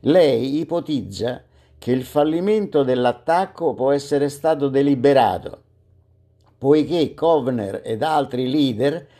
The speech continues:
a un certo punto iniziarono a sospettare che avrebbe potuto danneggiare gravemente l'immagine del popolo ebraico,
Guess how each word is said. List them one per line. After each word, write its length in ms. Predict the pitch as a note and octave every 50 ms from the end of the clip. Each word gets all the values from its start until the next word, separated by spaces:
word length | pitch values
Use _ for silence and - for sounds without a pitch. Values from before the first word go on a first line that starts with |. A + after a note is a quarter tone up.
| _ - _ _
a 160 | - A#2 A#2
un 120 | B2 C#3 D3
certo 480 | C#3 - E3+ F3 F3 D3 D3+ - F#3
punto 540 | D#3+ F#3 G#3 A3 A3 G#3+ G#3+ - F3+ D3+ -
iniziarono 920 | - C3+ C3+ C#3 D3 D#3 D3 - - - F3+ E3+ D#3 C#3+ B2 A#2+ B2 A#2+ A#2
a 40 | A2
sospettare 1040 | A2 - - B2 A#2+ - - - F3+ F3+ - - F3+ E3+ D#3+ E3 E3 E3+ E3+ - _ _ _ _ _ _ _
che 140 | - C3 C3
avrebbe 460 | C#3 C#3 D#3 E3+ D#3+ B2+ A#2+ C#3 C#3
potuto 420 | C3 C#3 C#3+ C#3 F3 E3 C3+ A#2+
danneggiare 800 | A#2 A2+ C3+ C#3 D3 D#3+ E3 D#3+ C#3+ C3+ D#3+ D#3 C#3 B2 A#2 D3+
gravemente 840 | - C#3 D3 E3 E3+ F3+ F3+ F3+ E3 D3+ D3 C#3 B2+ A#2+ - C3 C3
l'immagine 800 | D#3+ F#3+ G3 E3 D3 C#3 B2+ B2 A#2+ A2+ A2 G2+ A2 A#2+ A#2 A#2
del 180 | A2 A2+ A#2+ A#2+
popolo 400 | A#2+ - B2 B2 G#2 A2+ A#2 A2+
ebraico, 680 | G#2 G#2 - - - - B1+ C#2 D2+ - _ - -